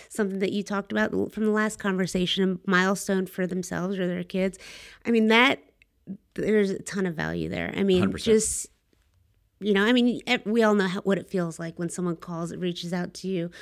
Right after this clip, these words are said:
Speaker 1: wishes you happy birthday, or, like, you know, remembers something you told 'em about your kids. Like,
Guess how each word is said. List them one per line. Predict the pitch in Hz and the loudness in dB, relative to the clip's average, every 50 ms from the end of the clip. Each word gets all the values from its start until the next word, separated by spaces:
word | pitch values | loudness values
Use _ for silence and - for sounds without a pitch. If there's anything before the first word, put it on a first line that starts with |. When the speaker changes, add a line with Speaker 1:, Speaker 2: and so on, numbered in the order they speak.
| - - - | -20 -8 -4
Speaker 1:
wishes | - 180 175 - 190 175 170 180 | -2 -2 0 -2 -2 -4 -2 0
you | 180 | 0
happy | 175 175 - 170 | -2 -2 -4 -8
birthday, | 165 175 170 170 175 - - 185 185 185 185 | -8 -6 -6 -8 -8 -6 -6 -6 -6 -4 -2
or, | - 170 175 165 165 | 0 0 2 2 2
like, | 165 165 165 165 170 - - - - - - - | 0 -2 -4 -6 -8 -10 -18 -20 -20 -20 -12 -2
you | - 214 214 | 2 4 4
know, | 202 190 180 175 | 6 6 4 4
remembers | 170 180 185 202 196 196 190 190 190 190 185 175 - | 2 4 4 6 6 6 4 2 2 0 -2 -2 -2
something | 202 185 185 196 185 | -4 -4 -2 -2 -2
you | 190 180 | -2 -2
told | - 180 180 180 | -4 -4 -2 -2
'em | 185 180 | 0 -2
about | 175 - - | -2 -2 -2
your | - 180 | -4 -4
kids. | - - 185 190 185 - | -2 -2 -2 -2 -2 -2
Like, | - 185 175 175 - | -2 -2 -2 -4 -6